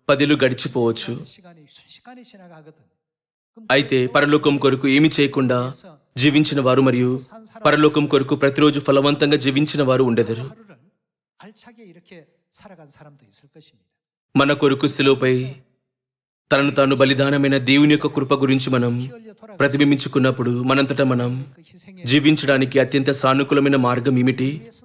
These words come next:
అని ప్రశ్నించుకోవలెను. ఒక్కసారి ఈ క్లుప్తమైన అవకాశం ముగియగానే ఈ భూమిపై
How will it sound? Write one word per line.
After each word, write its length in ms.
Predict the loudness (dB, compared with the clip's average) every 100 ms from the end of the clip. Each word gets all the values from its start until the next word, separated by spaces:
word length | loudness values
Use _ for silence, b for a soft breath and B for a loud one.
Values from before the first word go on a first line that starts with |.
| _ -14 -4
అని 120 | -2
ప్రశ్నించుకోవలెను. 1080 | 0 -2 -2 -4 -4 -4 -2 -2 -4 -10 -14 _ _ _ -20 -20 -20 -20 _ _ _ _ _ _ _ _ _ _ _ -20 -20 -20 -20 -20 _ _ _ _ _ _ _ _ _ _ _ _ _ _ _ _ -14 -8
ఒక్కసారి 540 | -6 -2 -2 0 0
ఈ 100 | -2
క్లుప్తమైన 520 | -4 -6 -4 -2 0
అవకాశం 520 | 0 0 0 0 0 0
ముగియగానే 680 | 2 0 0 -2 -4 -6 -12 -20 -20 -20 -20 -14 0
ఈ 100 | 2
భూమిపై 720 | 2 2 2 0 -2 -4 -12